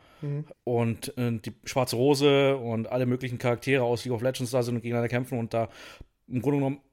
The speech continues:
Speaker 2: aufgebaut wird, was als nächstes kommen mag.
Speaker 1: Ja.
Speaker 2: Da bin ich gespannt. Also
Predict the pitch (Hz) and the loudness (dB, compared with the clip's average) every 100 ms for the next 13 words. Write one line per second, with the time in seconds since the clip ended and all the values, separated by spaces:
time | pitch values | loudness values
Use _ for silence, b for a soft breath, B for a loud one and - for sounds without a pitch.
0 | _ - 180 - 143 143 147 127 131 131 | _ 6 6 6 6 8 6 2 0 0
1 | - 143 - 123 139 139 147 - 135 143 | 0 0 0 -2 0 0 -2 -2 2 2
2 | 156 - _ - 127 - 123 170 147 - | 0 -8 _ -2 -2 -2 2 2 2 2
3 | 123 113 - 120 127 127 123 | 2 2 -4 2 6 8 8